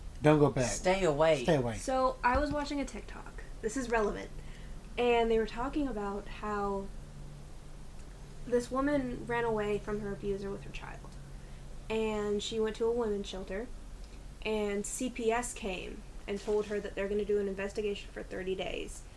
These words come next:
Speaker 3: And if the investigation proves that both her and her significant other were abusive,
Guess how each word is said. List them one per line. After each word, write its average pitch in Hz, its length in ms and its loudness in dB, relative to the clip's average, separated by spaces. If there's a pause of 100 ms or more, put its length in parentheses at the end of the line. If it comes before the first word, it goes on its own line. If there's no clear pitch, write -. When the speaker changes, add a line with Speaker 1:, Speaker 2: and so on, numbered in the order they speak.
(400)
Speaker 3:
And 202 340 0
if 190 340 -2 (840)
the 214 80 2
investigation 196 680 -2
proves 208 540 4
that 180 260 -4 (100)
both 190 280 -2
her 208 380 -2
and 240 220 0
her 226 100 0
significant 208 520 -8
other 190 160 -4
were 185 120 -4
abusive, 202 460 -6